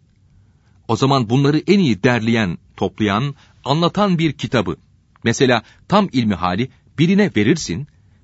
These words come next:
veya verilmesine sebep olursun. Böylelikle emri maruf farzından kurtarırsın. Yoksa fitneye sebep olursun. Fitne de çok tehlikelidir. Adam öldürmekten büyük günahtır.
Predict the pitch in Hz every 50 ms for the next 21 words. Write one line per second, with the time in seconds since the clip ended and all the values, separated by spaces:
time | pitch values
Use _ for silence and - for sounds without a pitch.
0 | - 131 147 165 170 165 131 - 117 135 151 180 175 175 180 - - 196 220 208
1 | - 139 101 - 85 - 87 80 76 76 73 - 95 87 78 69 _ _ _ _
2 | _ _ _ _ _ _ _ _ _ _ _ - 147 156 127 95 76 82 - -
3 | 127 123 117 - _ _ _ - - 120 113 107 117 104 104 104 101 110 131 127
4 | - - 95 95 90 - 101 95 95 104 110 113 - - - 98 - 101 87 80
5 | 73 67 - - 73 65 _ _ - _ _ _ _ _ _ _ _ - 82 95
6 | - - - 131 - - - 117 - - 104 92 117 143 - 143 95 80 73 -
7 | 76 73 71 69 - - 85 71 - _ _ _ - - _ _ _ _ _ -
8 | 90 82 - 101 104 107 139 127 - - 131 135 - - - 87 80 80 78 -
9 | 87 82 127 131 90 - _ _ _ _ _ _ _ _ - - - - 101 101
10 | 95 82 80 - - 76 76 73 - - 87 78 73 67 67 76 98 - - -
11 | 76 69 67 - - - 71 67